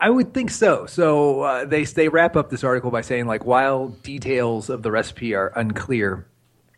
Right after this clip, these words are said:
McDonald's assures everyone that the new Chicken McNuggets will be something that, uh, makes parents feel good."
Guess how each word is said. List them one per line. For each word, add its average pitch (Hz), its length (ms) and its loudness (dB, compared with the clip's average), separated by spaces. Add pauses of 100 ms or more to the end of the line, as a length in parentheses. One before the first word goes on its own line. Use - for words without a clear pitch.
(520)
McDonald's 120 540 2
assures 101 400 -2
everyone 85 460 -6 (500)
that 123 160 0
the 123 80 2
new 117 160 2
Chicken 113 260 0
McNuggets 95 480 -2
will 113 140 -2
be 107 260 -2
something 131 540 2
that, 113 280 2
uh, 123 60 2
makes 117 240 -2
parents 120 380 -2
feel 139 260 2
good." 120 500 2